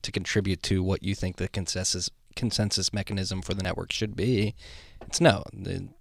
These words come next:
the Venezuelan government basically has a hundred million Petro created on the N E M network. I don't even know what nem is. Like, a, like, it's been a top five crypto for, like, a couple of years, but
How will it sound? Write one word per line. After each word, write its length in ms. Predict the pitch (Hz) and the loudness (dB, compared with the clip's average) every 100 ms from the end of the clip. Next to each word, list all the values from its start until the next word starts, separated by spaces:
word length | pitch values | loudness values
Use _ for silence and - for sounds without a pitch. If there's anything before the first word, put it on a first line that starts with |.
| - 101 | -8 -2
the 160 | 95 | 0
Venezuelan 560 | 92 101 98 95 92 95 | 2 4 4 4 2 2
government 580 | 101 113 92 92 - - | 4 4 4 2 -2 -2
basically 520 | 95 - 87 90 90 | -2 -2 -2 -2 -2
has 340 | - 95 92 | -2 -2 0
a 60 | 101 | -2
hundred 280 | - 101 92 | -2 -2 -2
million 520 | 95 95 92 90 90 - - - | -2 -2 -2 -4 -6 -10 -6 2
Petro 680 | 120 - - 98 95 95 - - - - | 2 2 2 2 2 -2 -8 -20 -20 -4
created 440 | - 95 95 95 | 2 6 6 6
on 120 | 90 | 4
the 180 | 92 90 - | 4 2 2
N 120 | 95 | 4
E 120 | 95 | 4
M 160 | 92 92 | 2 2
network. 420 | 95 - 92 - | 0 0 -2 -4
I 40 | |
don't 120 | 123 190 | -2 2
even 180 | 135 101 | 4 6
know 120 | 98 | 6
what 140 | 98 | 4
nem 240 | 95 92 101 | 2 0 0
is. 280 | 98 - | -2 -4
Like, 140 | - - | -8 -8
a, 80 | 90 - - - | -10 -8 -10 -6
like, 180 | 95 98 | -4 -2
it's 220 | 104 - | -2 2
been 140 | 127 | 4
a 60 | 113 | 4
top 240 | - 107 | 4 0
five 280 | - 107 98 | 6 6 6
crypto 340 | - - 92 95 | 0 0 2 2
for, 140 | - | 0
like, 100 | 90 | 0
a 60 | 92 | 0
couple 220 | - 92 | 0 2
of 60 | |
years, 220 | 87 95 90 | 2 0 0
but 200 | 95 | -2